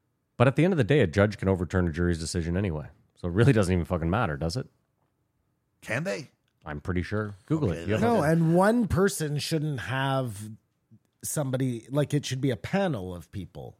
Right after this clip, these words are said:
Speaker 1: It is. It's
Speaker 2: That's
Speaker 1: twelve
Speaker 3: The
Speaker 1: people. That's a
Speaker 3: smartest,
Speaker 1: jury.
Speaker 3: the twelve smartest people you know. Not twelve people you know.
Speaker 1: Well, first of all, you're not supposed to know any of them. That's a pretty big
Speaker 3: No, no, but you know what I'm
Speaker 1: Yeah.
Speaker 3: saying.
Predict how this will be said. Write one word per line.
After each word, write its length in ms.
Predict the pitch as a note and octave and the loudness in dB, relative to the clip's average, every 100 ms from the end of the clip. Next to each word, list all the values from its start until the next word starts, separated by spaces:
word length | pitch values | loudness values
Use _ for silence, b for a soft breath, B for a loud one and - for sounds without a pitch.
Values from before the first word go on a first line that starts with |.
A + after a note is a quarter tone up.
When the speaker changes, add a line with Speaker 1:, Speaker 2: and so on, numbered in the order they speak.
| - | -4
Speaker 1:
It 40 | G2+ | 2
is. 140 | A#2 E2 | 2 2
It's 120 | D#3+ | -2
Speaker 2:
That's 40 | |
Speaker 1:
twelve 220 | - F#2 - | 4 4 4
Speaker 3:
The 80 | |
Speaker 1:
people. 160 | A#2 C3 | 2 2
That's 120 | - | 2
a 40 | C#3 | 4
Speaker 3:
smartest, 120 | D3 | 4
Speaker 1:
jury. 260 | G#2 E2+ D#2+ b b _ - | 4 2 -2 b b _ -6
Speaker 3:
the 100 | C3 | -2
twelve 360 | - D3 C3+ | 0 0 0
smartest 720 | - - D3 D3 D#3 C#3 - | -6 -6 0 2 2 0 -2
people 400 | - C3 A2+ C3+ | -6 -8 -2 -2
you 200 | B2 B2+ | 0 -2
know. 440 | B2+ D#3+ A#2+ C#2 - _ _ _ _ _ _ _ _ _ _ _ _ _ - | 0 0 -2 -6 -14 _ _ _ _ _ _ _ _ _ _ _ _ _ -6
Not 320 | B2+ - - | -6 -6 -10
twelve 520 | - A2 A2+ G#2 - | -6 -2 -2 -2 -2
people 360 | C3 A2+ A2 F2+ | 0 0 -2 -4
you 240 | F#2+ A2 | -4 -4
know. 460 | G2+ G#2+ F2 - - _ _ _ _ | -4 -4 -6 -12 -20 _ _ _ _
Speaker 1:
Well, 120 | - E2+ | -10 -4
first 200 | B2 A2+ | -2 2
of 60 | |
all, 80 | G2 | 2
you're 160 | F2 A2+ | 4 4
not 160 | C#3 | 2
supposed 240 | G2 A2+ - | 0 -4 2
to 80 | |
know 160 | G2 E2+ | 2 4
any 200 | D#2 D#2 | 0 -2
of 120 | C#2+ | -4
them. 200 | B1+ A1+ - - | -8 -16 -18 -14
That's 160 | F#2 E2+ | -12 -8
a 60 | D2+ | -8
pretty 380 | - - E2 | -8 -4 -4
big 320 | D2 D#2+ D2 A#2 | -2 -2 -4 -6
Speaker 3:
No, 240 | G#2+ D2 | -6 -6
no, 180 | C2+ A1+ | -12 -12
but 120 | D#2+ | -10
you 100 | F#2 | -8
know 180 | G2 F2+ | -6 -6
what 140 | D#2+ C#2+ | -8 -8
I'm 60 | |
Speaker 1:
Yeah. 80 | F2 | -8
Speaker 3:
saying. 420 | - C#2 C2 G#1+ | -8 -10 -12 -16